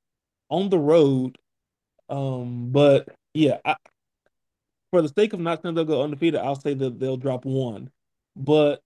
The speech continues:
the thing is that effort, defense, rebounding,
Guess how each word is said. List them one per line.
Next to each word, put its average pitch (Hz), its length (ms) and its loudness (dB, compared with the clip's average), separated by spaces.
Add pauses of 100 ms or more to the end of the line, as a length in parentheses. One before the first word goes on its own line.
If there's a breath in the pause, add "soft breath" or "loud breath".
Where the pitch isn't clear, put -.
(2000)
the 143 80 -10
thing 202 260 -4
is 214 240 0
that 143 460 -2 (720)
effort, 190 520 -2 (200)
defense, 170 580 -6 (560)
rebounding, 147 840 0